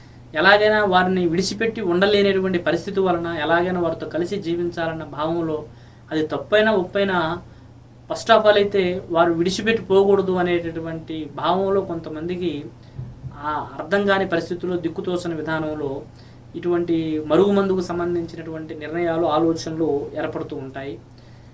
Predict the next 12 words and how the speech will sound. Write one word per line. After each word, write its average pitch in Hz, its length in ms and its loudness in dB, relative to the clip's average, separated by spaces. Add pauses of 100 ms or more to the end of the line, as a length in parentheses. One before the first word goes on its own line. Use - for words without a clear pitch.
(200)
కానీ 175 160 -4
ఈ 175 160 -2
మరుగుమందుకు 190 600 0
సంబంధించినటువంటి 175 1000 -6
పరిస్థితి 170 400 -10
కూడా 165 320 -4 (500)
ఈ 160 60 -8
వృషభ 143 320 -4
రాశి 180 280 0
కలిగినటువంటి 160 460 -4
వారిలో 151 380 -6
మాత్రము 147 520 -12